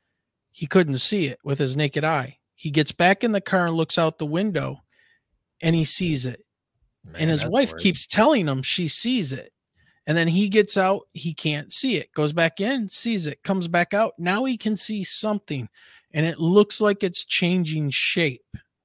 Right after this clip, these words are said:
Speaker 2: Wow.
Speaker 1: And it's going from black to, like, silver. And, s-, you know, d-,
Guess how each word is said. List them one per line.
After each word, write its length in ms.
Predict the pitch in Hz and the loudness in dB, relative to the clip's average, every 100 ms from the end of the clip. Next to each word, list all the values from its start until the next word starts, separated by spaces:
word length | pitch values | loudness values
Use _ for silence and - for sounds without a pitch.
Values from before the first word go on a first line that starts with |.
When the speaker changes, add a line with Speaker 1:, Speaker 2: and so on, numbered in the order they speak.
| _ | _
Speaker 2:
Wow. 460 | 80 82 87 87 80 | -12 -8 -6 -8 -6
Speaker 1:
And 180 | 170 160 | 0 0
it's 160 | 160 - | 0 -2
going 340 | 180 185 185 | 0 2 0
from 380 | 165 190 160 131 | -2 -4 -4 -4
black 640 | - 147 156 190 214 - - _ _ _ _ _ | -6 0 2 2 -2 -10 -20 _ _ _ _ _
to, 140 | - 160 | -4 0
like, 320 | 147 135 131 | 0 0 -2
silver. 720 | - - 180 170 175 185 226 - _ _ _ _ _ _ _ _ _ _ | -2 0 2 0 -2 -4 -4 -10 _ _ _ _ _ _ _ _ _ _
And, 200 | 160 156 | -4 -2
s-, 260 | 135 - - 147 | -2 -4 -6 -4
you 140 | 175 | -2
know, 220 | 160 151 151 160 139 | 0 -2 -6 -14 -14
d-, 100 | - | -16